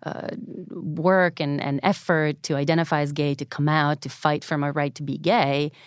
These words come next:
Now I can't go back," right, kind of thing. But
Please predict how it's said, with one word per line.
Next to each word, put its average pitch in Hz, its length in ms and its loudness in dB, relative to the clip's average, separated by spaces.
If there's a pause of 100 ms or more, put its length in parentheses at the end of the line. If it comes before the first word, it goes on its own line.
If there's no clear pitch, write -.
(140)
Now 147 120 2
I 135 80 0
can't 139 260 0
go 131 160 0
back," 123 580 -2
right, - 300 -6 (280)
kind - 180 -4
of 147 80 -4
thing. 104 300 -4 (580)
But 226 180 0